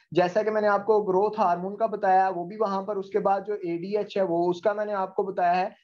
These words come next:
मुख्तलिफ जो है वो मैंने आपको हार्मोन्स बताए हैं जिनका जो ताल्लुक है उसके साथ है। फिर ये है कि सबसे बड़ी जो चीज है वो आपकी कुव्वत मदाफत है, इम्यून सिस्टम है। अगर आप लोगों का इम्यून सिस्टम अच्छा नहीं है तो वो आपके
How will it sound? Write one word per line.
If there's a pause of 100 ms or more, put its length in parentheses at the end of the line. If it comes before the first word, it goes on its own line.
(500)
मुख्तलिफ
जो
है
वो
मैंने
आपको
हार्मोन्स
बताए
हैं
जिनका
जो
ताल्लुक
है
उसके
साथ
है। (2750)
फिर
ये
है
कि
सबसे
बड़ी
जो
चीज
है
वो
आपकी
कुव्वत
मदाफत
है,
इम्यून
सिस्टम
है। (240)
अगर
आप
लोगों
का
इम्यून
सिस्टम
अच्छा
नहीं
है
तो
वो
आपके